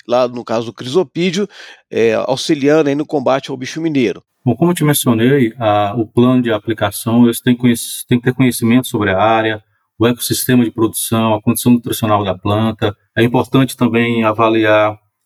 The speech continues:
Speaker 2: a, a conservação dos inimigos naturais ali presentes, pra que você não tire esse inimigo natural. Então, o planejamento, ele tem que não somente pensar no voo,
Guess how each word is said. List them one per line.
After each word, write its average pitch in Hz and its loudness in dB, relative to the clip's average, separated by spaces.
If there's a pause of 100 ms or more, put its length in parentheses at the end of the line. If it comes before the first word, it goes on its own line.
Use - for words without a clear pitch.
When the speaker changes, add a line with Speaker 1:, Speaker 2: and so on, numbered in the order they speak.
Speaker 2:
a, 101 2
a - -12
conservação 127 0
dos 131 0
inimigos 117 2
naturais 107 0
ali 104 -6
presentes, 110 -2 (400)
pra 101 -2
que 110 4
você 110 -4
não 113 2 (220)
tire 120 2
esse 117 -2
inimigo 107 2
natural. 104 -2 (500)
Então, 113 0
o 120 -4
planejamento, 127 2
ele 117 2
tem 127 4
que 123 2
não 131 2
somente 127 2
pensar 123 0
no 131 0
voo, 139 0